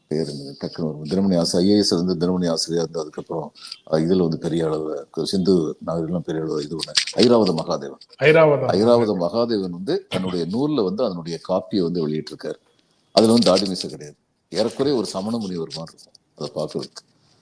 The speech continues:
Speaker 1: ஜெர்மன்ல வந்து ஒரு இதுல அருங்காட்சியகத்துல வந்து திருவள்ளுவர் சிலை கொடுக்கணும்னு சொல்லி என்கிட்ட வந்து கேட்டாங்க.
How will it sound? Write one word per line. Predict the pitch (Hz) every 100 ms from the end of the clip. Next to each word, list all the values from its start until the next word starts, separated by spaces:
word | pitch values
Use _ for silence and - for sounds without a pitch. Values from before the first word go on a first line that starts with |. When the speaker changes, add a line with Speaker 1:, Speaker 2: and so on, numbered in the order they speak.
| _ _ _
Speaker 1:
ஜெர்மன்ல | 82 98 120 131 117
வந்து | 107 113
ஒரு | 95 87 80 73 -
இதுல | -
அருங்காட்சியகத்துல | 90 90 80 98 101 90 95 82 85
வந்து | 82 98
திருவள்ளுவர் | - 92 92 90
சிலை | 80 82 78
கொடுக்கணும்னு | - 78 78
சொல்லி | 76 - 92 87
என்கிட்ட | 90 87
வந்து | 82 80 82
கேட்டாங்க. | 76 - - 92